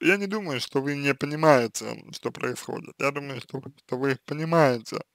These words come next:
что происходит. Я думаю, что дело заключается в том, что вы,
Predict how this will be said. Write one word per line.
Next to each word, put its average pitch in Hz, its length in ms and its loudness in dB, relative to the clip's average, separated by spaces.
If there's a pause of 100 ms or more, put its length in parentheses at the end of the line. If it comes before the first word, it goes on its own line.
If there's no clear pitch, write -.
(100)
что - 200 -6
происходит. - 580 -6 (1300)
Я 160 160 6
думаю, 170 300 0
что 160 640 8
дело 165 220 10
заключается 156 640 4
в - 80 -16
том, 180 320 -2
что 131 400 -2
вы, 139 580 0